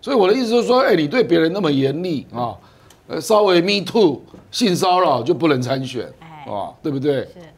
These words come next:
Speaker 1: 啊，你对自己这么松啊？
Speaker 2: 嗯，嗯。
Speaker 1: 你这个已经是明显违反法律，哎，对。
Speaker 2: 吃饭到底有没有什么问题？有没有什么内幕啊？
Speaker 1: 他们本来就同一挂的啊。
Speaker 2: 啊？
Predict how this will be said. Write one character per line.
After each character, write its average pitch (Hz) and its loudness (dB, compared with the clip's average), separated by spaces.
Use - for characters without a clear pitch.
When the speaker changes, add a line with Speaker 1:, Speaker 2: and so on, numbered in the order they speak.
Speaker 1:
啊， 202 -2
你 160 0
对 196 4
自 190 -4
己 131 -4
这 139 0
么 147 2
松 135 0
啊？ 120 -6
Speaker 2:
嗯， 220 -16
嗯。 220 -18
Speaker 1:
你 147 -4
这 240 0
个 202 4
已 151 4
经 190 -2
是 190 -2
明 175 0
显 147 -2
违 135 4
反 147 2
法 104 -4
律， 117 -4
哎， 80 -14
对。 98 -10
Speaker 2:
吃 - -6
饭 453 2
到 440 4
底 302 -4
有 269 0
没 277 -4
有 392 0
什 359 -8
么 262 -4
问 370 -4
题？ 294 -8
有 302 -2
没 294 -6
有 381 0
什 311 -6
么 240 -4
内 302 -8
幕 381 -4
啊？ 427 -2
Speaker 1:
他 - 0
们 269 -2
本 - 0
来 - 0
就 226 2
同 117 -2
一 113 -8
挂 107 -4
的 92 -10
啊。 87 -12
Speaker 2:
啊？ 285 0